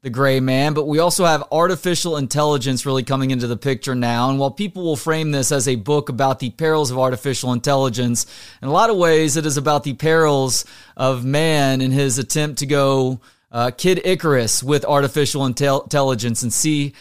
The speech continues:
just how close he can fly to that digital sun without the wax wings, uh, melting and ha-, having us all plummeting to the ground in the process.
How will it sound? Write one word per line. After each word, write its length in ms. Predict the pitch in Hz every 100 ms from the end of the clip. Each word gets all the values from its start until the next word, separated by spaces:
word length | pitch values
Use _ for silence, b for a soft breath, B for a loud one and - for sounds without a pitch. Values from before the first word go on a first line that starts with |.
| b b
just 200 | 160 -
how 140 | 165
close 540 | 151 160 156 151 - -
he 120 | 143
can 160 | 156 135
fly 320 | 151 147 143
to 100 | 135
that 180 | 135 120
digital 360 | 147 143 135
sun 400 | - 156 143 131
without 460 | 120 - 131 127 -
the 140 | 127
wax 440 | 117 135 135 - 139
wings, 720 | 127 139 135 123 120 - - B B B
uh, 260 | 113 117 117
melting 640 | 131 147 156 151 135 117 117
and 140 | 110
ha-, 140 | 123 -
having 300 | 135 139 131
us 100 | 151
all 160 | 139
plummeting 460 | - 147 139 135 123
to 120 | 139
the 80 | 120
ground 380 | 113 131 127 117
in 60 |
the 80 | 113
process. 720 | 131 135 139 - 120 117 -